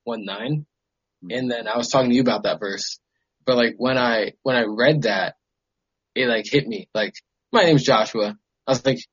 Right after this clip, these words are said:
Speaker 1: God's, like, he's talking to Israelites to be strong and coura-,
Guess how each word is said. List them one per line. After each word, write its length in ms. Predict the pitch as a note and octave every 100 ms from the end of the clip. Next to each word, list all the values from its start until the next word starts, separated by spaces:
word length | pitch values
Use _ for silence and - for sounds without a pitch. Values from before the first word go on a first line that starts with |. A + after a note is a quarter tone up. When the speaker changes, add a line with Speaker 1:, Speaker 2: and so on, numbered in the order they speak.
| _ -
Speaker 1:
God's, 300 | - - F3
like, 220 | D3+ D3 _ _ _ _ _ _ _ _ _ _ -
he's 140 | D3 D3+
talking 200 | D#3+ D#3+
to 100 | A#2
Israelites 400 | B2 C#3 C3+ C3
to 80 |
be 80 | A#2
strong 240 | A#2 A2+ A#2+
and 100 | A#2
coura-, 240 | A2 A2+